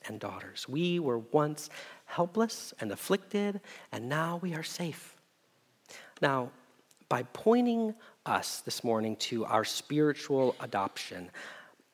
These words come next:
I don't want to over-spiritualize this truth. The last thing I want is for us to forget about those who are both spiritually and physically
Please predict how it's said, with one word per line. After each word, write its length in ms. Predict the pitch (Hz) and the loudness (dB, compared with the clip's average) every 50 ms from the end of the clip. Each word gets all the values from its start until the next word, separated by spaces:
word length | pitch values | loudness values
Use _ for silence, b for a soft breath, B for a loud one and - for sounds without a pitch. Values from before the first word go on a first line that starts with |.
| _ _ _ _ _ _ _ _ _ - - | _ _ _ _ _ _ _ _ _ -6 0
I 120 | - - 196 | 2 4 6
don't 160 | 240 240 226 | 6 8 10
want 180 | 208 202 185 | 12 12 12
to 60 | 165 - - - - - - - _ - - _ _ _ - | 10 8 2 -14 -20 -20 -20 -20 _ -20 -20 _ _ _ 12
over-spiritualize 1040 | 185 202 220 190 170 156 139 - - - 143 139 127 - - 131 117 113 113 107 - | 12 12 12 12 8 4 4 2 4 6 6 6 6 6 4 4 6 4 4 2 0
this 200 | - 104 - - | -4 -6 -6 -6
truth. 420 | - - - 165 131 85 - - | -8 -4 -2 0 0 -2 -2 -2
The 80 | - 123 | 2 6
last 260 | 135 151 175 175 - | 8 10 10 10 10
thing 140 | - 185 156 | 8 8 8
I 80 | 127 123 | 8 10
want 440 | 123 160 165 151 135 123 120 120 B B B B B B B | 10 12 12 12 12 10 8 4 B B B B B B B
is 140 | - 143 - | 0 2 4
for 120 | - 143 | 4 4
us 120 | 127 143 - | 4 4 4
to 80 | - - | 0 0
forget 300 | - 156 131 - 214 226 | 2 6 10 12 12 12
about 240 | 220 175 156 135 - | 12 12 12 10 10
those 240 | 143 143 139 - | 8 6 6 6
who 100 | - 151 | 8 8
are 80 | 139 131 | 8 10
both 240 | 143 151 143 131 - | 10 8 8 6 4
spiritually 580 | - - 160 160 156 - - 156 151 - 185 | 2 6 6 8 8 8 6 4 6 6 6
and 220 | 214 277 294 277 - | 8 8 8 6 6
physically 600 | - - 101 - 95 - - 95 90 90 82 | 4 2 0 -2 -4 -6 -8 -8 -8 -8 -10